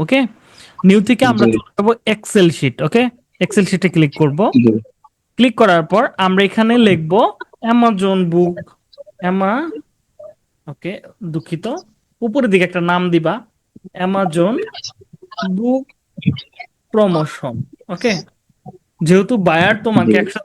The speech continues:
Speaker 1: দশ ডলারের কাজ দিছে, এটা অনেক বড় একটা কাজ, তোমাকে মিনিমাম,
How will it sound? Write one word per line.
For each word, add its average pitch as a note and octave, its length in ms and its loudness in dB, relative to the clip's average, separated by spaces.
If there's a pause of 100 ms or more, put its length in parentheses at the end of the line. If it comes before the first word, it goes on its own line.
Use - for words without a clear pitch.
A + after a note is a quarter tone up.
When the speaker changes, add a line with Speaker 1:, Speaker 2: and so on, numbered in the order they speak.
(140)
Speaker 1:
দশ A3+ 160 4 (160)
ডলারের D#3+ 360 4 (100)
কাজ D#3 140 2 (120)
দিছে, D#3 260 0 (540)
এটা G3+ 140 2 (140)
অনেক F#3 160 2 (160)
বড় G3 160 4 (120)
একটা F3+ 160 0 (100)
কাজ, C3+ 120 0 (140)
তোমাকে E3 260 2 (140)
মিনিমাম, G3+ 480 4